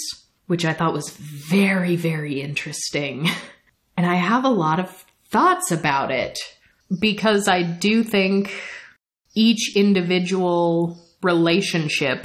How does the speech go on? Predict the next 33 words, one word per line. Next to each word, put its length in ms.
on 180
an 100
emotional 680
level 560
is 160
going 300
to 80
be 140
defined 380
differently 520
for 100
each 260
couple. 400
You 180
have 240
to 360
set 240
your 180
own 220
grounds 400
and 160
make 240
your 160
own 160
rules 420
for 220
your 160
relationship 840
if 140
it's 120
going 320
to 60
flourish. 760